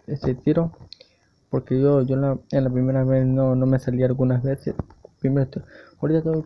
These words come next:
últimamente estoy practicando para hacer ese tiro. Mira, ve. Primero lo que debe hacer es correr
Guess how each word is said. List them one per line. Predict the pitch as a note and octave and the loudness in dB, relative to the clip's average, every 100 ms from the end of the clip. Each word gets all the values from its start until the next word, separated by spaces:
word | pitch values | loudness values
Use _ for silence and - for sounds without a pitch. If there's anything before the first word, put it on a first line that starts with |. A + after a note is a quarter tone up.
| - | -6
últimamente | D#3+ D#3+ D#3+ D#3+ D3+ D3+ D3 | -2 -2 0 0 0 0 -2
estoy | C#3+ C#3 | 0 0
practicando | C#3 C#3 C3+ C3+ C3 C3+ | 0 -2 0 0 2 2
para | C3+ | 0
hacer | B2+ C3 | 0 -4
ese | - A2+ | -4 -6
tiro. | - D3+ D#3 - _ - - _ - | -2 0 0 -4 _ -20 -20 _ 0
Mira, | C3+ | 2
ve. | B2+ C3 - _ - _ - _ _ _ _ _ _ | 0 -4 -16 _ -20 _ -20 _ _ _ _ _ _
Primero | - C#3 D3 D#3 | -4 -2 0 -2
lo | D3 | -2
que | C#3 | -2
debe | C3 C#3 | 0 0
hacer | C3+ D3 - | -2 -4 -2
es | D3+ C3+ - - _ _ _ - _ _ _ _ _ _ - | 2 2 0 -12 _ _ _ -20 _ _ _ _ _ _ -6
correr | C3+ C3+ C3+ B2+ | -4 -2 0 -2